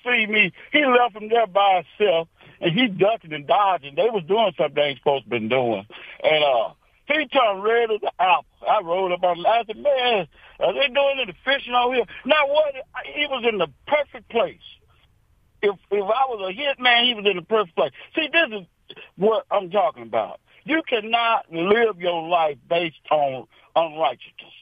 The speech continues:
You have to be right about things. So I, I didn't know if you checked out the show last night,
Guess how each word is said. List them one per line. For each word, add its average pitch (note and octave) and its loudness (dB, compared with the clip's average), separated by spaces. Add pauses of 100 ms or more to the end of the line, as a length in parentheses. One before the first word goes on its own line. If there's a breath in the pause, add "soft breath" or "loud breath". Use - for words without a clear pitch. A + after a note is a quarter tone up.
You D3+ -6
have F3+ 0
to F3 -18
be C#3 -12
right C3+ -2
about G2 -8
things. E2+ -12 (460 loud breath)
So E3 4
I, D#3 0
I - -4
didn't E3 -6
know E3 0
if C3+ -4
you D3 -12 (160)
checked E3+ -4
out D3 0
the G2+ -16 (140)
show D#3 -2
last D3+ -2
night, C#3+ -2